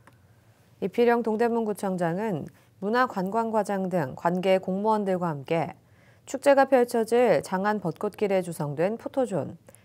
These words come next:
야간 경관 조명을 둘러보며 전기 시설로 인한 화재 위험성 등을 점검했습니다. 구는 행사 전날 공연 무대, 행사 부스를 포함한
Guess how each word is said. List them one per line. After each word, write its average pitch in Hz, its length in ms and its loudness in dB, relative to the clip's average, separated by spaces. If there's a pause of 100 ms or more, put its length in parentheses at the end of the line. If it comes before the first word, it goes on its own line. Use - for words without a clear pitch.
(120)
야간 208 320 2
경관 208 400 0
조명을 202 420 -2
둘러보며 170 720 -4 (500)
전기 214 380 2
시설로 247 400 2
인한 233 360 0
화재 233 380 2
위험성 214 500 -2
등을 143 240 -2
점검했습니다. 156 920 -6 (960)
구는 233 300 2
행사 285 320 4
전날 226 500 2
공연 214 340 -2
무대, 165 360 0 (340)
행사 240 260 2
부스를 214 420 -2
포함한 190 600 -2